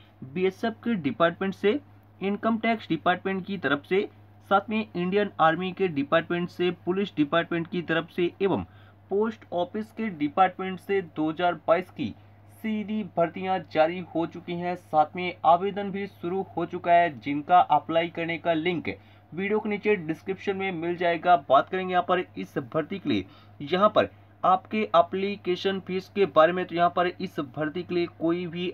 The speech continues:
application fees नहीं लगने वाली। बात करेंगे यहाँ पर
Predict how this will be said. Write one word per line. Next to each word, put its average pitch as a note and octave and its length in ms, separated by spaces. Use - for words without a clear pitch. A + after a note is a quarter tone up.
application E3+ 800
fees G#3+ 240
नहीं G3 280
लगने G#3 300
वाली। F#3 360
बात E3 320
करेंगे G3+ 240
यहाँ G3 180
पर G3+ 100